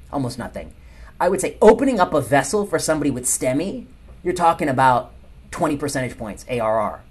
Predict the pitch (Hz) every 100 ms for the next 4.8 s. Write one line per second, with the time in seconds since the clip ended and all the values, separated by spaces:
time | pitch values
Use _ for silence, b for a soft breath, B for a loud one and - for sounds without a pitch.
0 | - 120 113 101 143 120 107 98 95 104
1 | 92 - - - 208 - 339 359 220 -
2 | 285 233 233 285 220 131 - B - 196
3 | 202 240 240 202 156 147 151 135 120 123
4 | 127 120 120 113 110 113 104 87